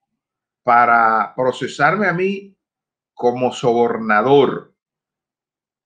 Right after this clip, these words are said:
hay que buscar a los sobornados". Entonces,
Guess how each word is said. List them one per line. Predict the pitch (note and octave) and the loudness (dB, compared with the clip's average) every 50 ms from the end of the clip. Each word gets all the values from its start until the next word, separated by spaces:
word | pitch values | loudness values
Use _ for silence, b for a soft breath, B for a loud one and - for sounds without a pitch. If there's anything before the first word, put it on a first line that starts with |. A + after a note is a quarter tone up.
| _ _ _ _ _ _ _ _ _ | _ _ _ _ _ _ _ _ _
hay | - A#2+ B2+ B2+ | -4 -2 -2 -2
que | - C3+ | -6 -8
buscar | A#2+ A#2 A2 - - B2 A#2 A#2 | -8 -8 -10 -4 0 0 2 2
a | A#2 A2 | 2 -2
los | G#2+ G#2 - | -2 -6 -8
sobornados". | - G2+ F#2+ F2+ F2 E2+ G2+ A#2 C#3 D#3 D#3 C3+ - - - - - _ _ _ _ _ _ _ _ _ _ _ _ _ _ _ _ _ _ _ _ _ _ _ _ _ _ | -10 -8 -8 -8 -8 -8 -2 0 0 2 2 0 -4 -10 -16 -20 -20 _ _ _ _ _ _ _ _ _ _ _ _ _ _ _ _ _ _ _ _ _ _ _ _ _ _
Entonces, | A2+ A2+ G#2+ G#2+ B2 A#2+ A#2 - D#3+ D3 - - - _ _ | -6 -6 -4 -4 -4 -4 -2 -4 -4 -4 -4 -8 -16 _ _